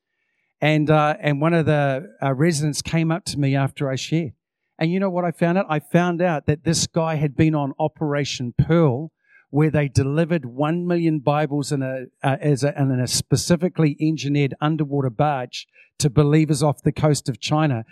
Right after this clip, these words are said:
It was the biggest Bible drop that had happened in the history of the world, where they delivered one million Bibles waterproof.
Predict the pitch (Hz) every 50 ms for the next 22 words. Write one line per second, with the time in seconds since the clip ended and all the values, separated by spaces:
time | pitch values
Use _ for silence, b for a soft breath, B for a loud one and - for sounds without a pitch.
0 | b b b - 156 147 143 - - 151 113 - - 185 180 156 196 - - 139
1 | 127 117 160 160 165 165 156 160 135 - 170 165 139 - - 151 135 131 127 -
2 | - 165 160 - 185 165 147 139 131 131 120 104 123 - 127 - - - 185 180
3 | 180 160 b b b b b - 151 139 - - 139 127 127 156 175 170 156 139
4 | 139 123 139 147 139 143 143 143 127 - 143 143 147 165 151 156 151 131 127 127
5 | 123 135 151 165 175 185 185 180 175 165 165 170 175 170 170 170 165 165 B B
6 | B B B B - 160 156 160 160 147 151 151 131 - - 139 156 170 180 180
7 | 175 - - - 160 160 143 139 - -